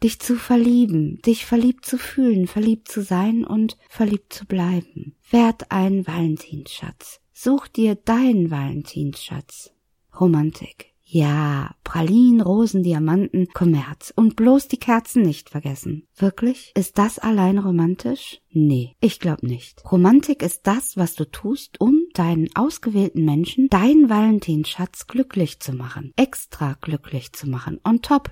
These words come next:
zu all den Tagen, an denen ihr euch gegenseitig eh schon glücklich macht. Oder er oder sie dich glücklich macht. Einfach, weil es ihn oder sie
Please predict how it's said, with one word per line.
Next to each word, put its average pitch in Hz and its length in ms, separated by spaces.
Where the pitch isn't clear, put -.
zu - 220
all 233 200
den 226 220
Tagen, 220 460
an 180 160
denen 190 240
ihr 190 140
euch 185 180
gegenseitig 180 760
eh 226 120
schon 143 280
glücklich 139 480
macht. - 400
Oder 156 480
er 190 400
oder 160 300
sie 160 460
dich 226 380
glücklich 127 540
macht. - 460
Einfach, 208 540
weil 160 160
es - 160
ihn 226 320
oder 139 220
sie 190 320